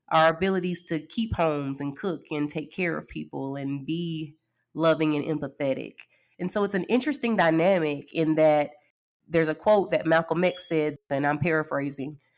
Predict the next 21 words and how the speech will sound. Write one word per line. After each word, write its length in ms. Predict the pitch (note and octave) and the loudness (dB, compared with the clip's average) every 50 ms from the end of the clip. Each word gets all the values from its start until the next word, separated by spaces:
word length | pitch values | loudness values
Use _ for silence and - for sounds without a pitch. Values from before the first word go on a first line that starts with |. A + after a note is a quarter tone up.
| _ _ _ | _ _ _
uh, 160 | - D3+ D3 - | 0 0 0 2
but 160 | - D#3 D#3 | 2 2 2
he 100 | E3+ F3 | 2 0
said, 220 | - F#3 F3 E3 | 2 0 0 2
"The 60 | D#3+ D#3 | 2 0
most 220 | D#3+ D#3+ D#3 D#3+ | 0 0 0 -2
disrespected 600 | F3 F3+ - E3 D#3+ - F3 E3 - D#3+ D#3 - - _ _ _ _ _ _ - | -4 -4 -4 -8 -4 -4 -4 -4 -2 -4 -6 -8 -8 _ _ _ _ _ _ 2
person 420 | G3+ F#3 F3+ F#3 - D3 D3 D3+ | 2 2 2 0 -2 -2 -2 0
is 200 | - E3 D#3+ D#3+ | 0 0 -2 -2
the 100 | D#3 C#3 | -2 0
Black 220 | D3 E3 D3+ - | 2 2 2 2
woman." 580 | - D#3+ F3+ G#3+ A3+ F#3+ D3 C#3+ C#3 C#3 D3+ E3+ - _ _ _ _ _ _ _ | 2 2 2 2 2 2 0 -2 -4 -6 -8 -10 -12 _ _ _ _ _ _ _
And 680 | - - E3 E3+ E3 D#3+ D#3+ D#3+ D#3+ D#3+ D#3+ - - - - _ _ _ _ _ _ _ _ _ - | -4 0 2 4 4 4 4 4 4 4 2 0 -4 -10 -18 _ _ _ _ _ _ _ _ _ -14
how 300 | - - G#3+ G#3+ G#3 F3+ | -2 4 6 6 6 6
is 220 | G3 A3 G3 E3 | 4 0 0 2
that 400 | E3 D#3 D3+ D3+ D3+ C#3 - - | 4 6 6 6 4 4 0 -2
when 160 | D#3+ D#3 D#3 | -2 0 2
we 140 | E3 E3+ E3+ | 2 2 2
know 560 | E3 E3+ F3 E3+ D#3+ D#3 D3+ D3+ D3 D3 - - - | 4 4 4 4 4 2 0 0 -2 -4 -8 -12 -14
the 640 | C#3+ C3+ D#3+ D#3 D3+ D3+ D3 D3 D3 C#3+ C#3+ C#3+ C#3+ - _ _ _ _ _ _ - | -6 -4 -4 -2 -2 -2 -2 -2 -2 -4 -6 -8 -10 -12 _ _ _ _ _ _ 0
power 560 | - A3+ B3 A#3 G3 D#3+ C#3 C3 B2+ D3 | 4 6 6 8 6 6 4 2 -2 -6